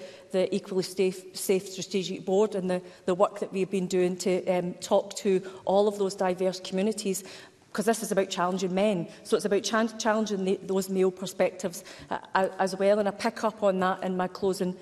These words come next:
comments as well. So I'll, I'll pick up as we, as we go along. Presiding Officer, we really need to make progress in advancing, um, women's equality in a range of spaces,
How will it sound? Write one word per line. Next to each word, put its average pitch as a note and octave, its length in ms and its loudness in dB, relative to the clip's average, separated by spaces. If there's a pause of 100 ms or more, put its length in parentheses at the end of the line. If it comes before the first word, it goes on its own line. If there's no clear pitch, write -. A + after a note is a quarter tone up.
(140)
comments F#3 480 0
as F#3 100 -6
well. F#3 220 4
So G3 140 0
I'll, F#3 120 -2
I'll G3 100 -2
pick - 260 -6
up F#3+ 140 -2
as F3+ 120 -6
we, F#3 140 -2 (260)
as F3+ 140 -4
we F#3+ 80 -2
go F#3 160 0
along. F3+ 340 2 (400)
Presiding B3 320 4
Officer, B3 380 2
we G#3+ 140 4
really A#3 300 4
need A3 160 4
to - 80 -2
make G3+ 240 0
progress G#3+ 380 2
in G#3+ 60 -2
advancing, G#3 600 2
um, G3+ 240 4
women's G3+ 260 4
equality G3+ 580 2
in F#3 220 0 (260)
a F#3 80 2
range G#3+ 320 4
of A#3 60 0
spaces, A#3+ 600 -2